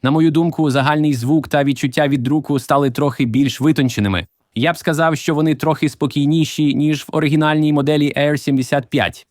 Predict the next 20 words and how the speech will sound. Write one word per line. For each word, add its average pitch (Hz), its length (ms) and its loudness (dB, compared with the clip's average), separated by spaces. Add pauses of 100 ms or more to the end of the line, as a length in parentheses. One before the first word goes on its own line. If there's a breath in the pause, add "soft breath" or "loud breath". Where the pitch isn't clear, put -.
Звучить 160 540 -2
просто 180 380 -2
трохи 175 320 0
більше 160 420 -4
клацання 151 920 0
та 160 260 2
трохи 170 380 -2
менш, 160 360 -2
як 139 280 0
це 113 200 -4
сказати, 117 680 0
вишукано. 110 800 -2 (120)
Це 170 260 -2
невелика 165 460 0
різниця, 156 680 0
скоріше 160 600 -2
невеличкий 156 680 0
крок 147 340 0
до 147 120 0
цього. 113 440 -2